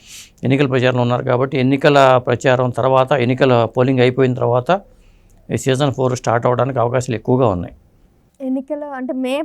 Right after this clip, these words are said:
Speaker 2: పదమూడో తారీఖు ఎన్నికలు జరుగుతాయి. So జూన్ ఫోర్త్ రిజల్ట్స్ తర్వాత అంటారా, లేకపోతే?
Speaker 1: ఆ, ఎన్నికల తర్వాతే ఉంటుంది.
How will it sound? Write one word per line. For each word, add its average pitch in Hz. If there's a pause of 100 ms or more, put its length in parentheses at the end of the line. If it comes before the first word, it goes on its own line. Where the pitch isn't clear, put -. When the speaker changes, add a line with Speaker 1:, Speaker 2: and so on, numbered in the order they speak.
Speaker 2:
పదమూడో 285
తారీఖు 277
ఎన్నికలు 254
జరుగుతాయి. 233 (400)
So 339
జూన్ 330
ఫోర్త్ 302
రిజల్ట్స్ 294
తర్వాత 269
అంటారా, 233
లేకపోతే? 339
Speaker 1:
ఆ, 170
ఎన్నికల 170
తర్వాతే 175
ఉంటుంది. 98